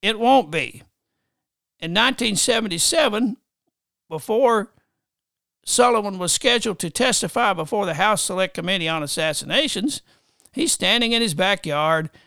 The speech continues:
and a hunter mistakes him for a deer and shoots him. In most cases, murder cases,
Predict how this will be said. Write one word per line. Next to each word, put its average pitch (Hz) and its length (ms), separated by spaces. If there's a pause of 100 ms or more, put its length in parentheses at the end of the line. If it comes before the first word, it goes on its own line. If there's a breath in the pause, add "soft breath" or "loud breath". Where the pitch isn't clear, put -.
(120 soft breath)
and 214 160
a 202 60
hunter 202 240
mistakes 180 480
him 180 100
for 170 140
a 165 60
deer 139 420 (240 soft breath)
and 190 180
shoots 196 380
him. 110 260 (1600)
In 196 160
most 262 540
cases, 233 640
murder 240 300
cases, 220 720